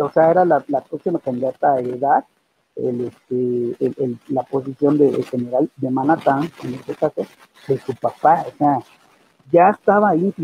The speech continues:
o sea, yo no entiendo por qué, o, o dónde se está perdiendo ese, ese tema, o sea, quieren inclusión, pues ahí la tienen, o sea, aprovechenlo, no tienen por qué cambiarle el,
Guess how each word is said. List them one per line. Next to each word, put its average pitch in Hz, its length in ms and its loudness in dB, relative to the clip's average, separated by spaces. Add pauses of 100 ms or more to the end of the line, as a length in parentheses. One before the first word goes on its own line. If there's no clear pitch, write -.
o - 60 0
sea, 202 120 4
yo 226 120 4
no 254 100 4
entiendo 214 640 0
por 143 180 -6
qué, 180 260 -2 (260)
o, 143 300 -2
o 143 40 -4
dónde 180 280 0
se - 120 -20
está - 160 -20 (100)
perdiendo 156 540 0 (460)
ese, - 280 -8
ese 170 260 -6
tema, 165 340 -2
o - 60 -16
sea, 170 120 -2
quieren 254 300 2
inclusión, 180 360 -6
pues - 100 -4
ahí 240 100 6
la 285 140 4
tienen, 214 440 -2
o - 60 -6
sea, 156 140 0
aprovechenlo, 151 760 -6 (540)
no 175 80 -2
tienen 240 260 4
por 185 160 -6
qué 170 120 -4
cambiarle 160 580 2
el, 131 120 -2